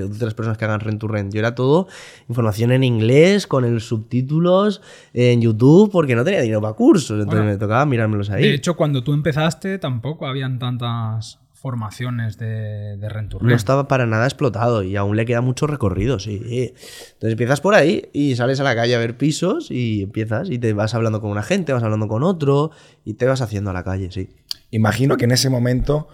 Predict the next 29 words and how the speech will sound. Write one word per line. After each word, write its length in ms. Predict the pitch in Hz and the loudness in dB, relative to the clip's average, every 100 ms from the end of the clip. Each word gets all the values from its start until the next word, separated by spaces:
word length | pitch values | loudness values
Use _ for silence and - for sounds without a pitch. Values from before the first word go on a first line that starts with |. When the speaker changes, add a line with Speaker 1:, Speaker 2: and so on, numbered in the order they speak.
| - - _ | -20 -20 _
Speaker 3:
lo 160 | 98 104 | -4 -2
que 100 | 87 | 0
te 80 | 101 | 0
encuentras 720 | 95 104 117 113 131 127 - | 0 2 0 2 0 0 -6
son 580 | - 98 107 107 98 87 - - | -4 0 2 2 -2 -6 -14 -8
muchos 720 | 95 107 110 110 98 90 - | -4 -2 0 2 4 2 -4
nos. 380 | 90 95 73 - _ _ - - _ _ _ _ _ _ _ _ | -4 -2 -4 -10 _ _ -20 -20 _ _ _ _ _ _ _ _
¿Cuánto 580 | - 117 120 123 120 117 | 2 4 4 2 2 4
de 180 | 104 90 | 0 -2
cada, 720 | - 104 98 95 95 90 - _ _ - - | 0 2 2 2 0 -4 -10 _ _ -20 -20
de 180 | - 92 | -8 -4
cada 260 | 104 98 92 | 0 2 0
cien, 800 | - 117 120 123 123 110 - - - | 0 2 2 2 0 -2 -6 -12 -8
eh, 520 | 107 107 107 101 95 - | -4 -2 -2 -4 -8 -12
intentos 600 | 95 110 92 117 101 92 | -2 -2 4 2 2 -2
que 80 | 98 | -4
hacías 400 | 90 110 104 104 | 0 0 2 0
de 100 | 101 | -2
contactar 560 | 101 92 98 - 101 | -2 -2 -4 -2 -4
con, 500 | 98 98 98 95 82 | -2 -2 -2 -4 -8
con 200 | - 95 | -10 -6
ese, 400 | 101 - 98 90 | -4 -2 -2 -2
con 140 | 87 95 | -4 -4
ese 160 | 92 | -4
piso, 400 | 98 110 113 - _ | -4 -2 -4 -6 _
cuántos 360 | 110 113 101 107 | -2 0 0 -2
podías 460 | 104 101 98 87 | -2 0 -2 -2
conseguir? 600 | - 95 90 90 92 92 | -4 -4 -2 -4 -2 -4
Speaker 1:
Buah, 200 | - - | -6 -16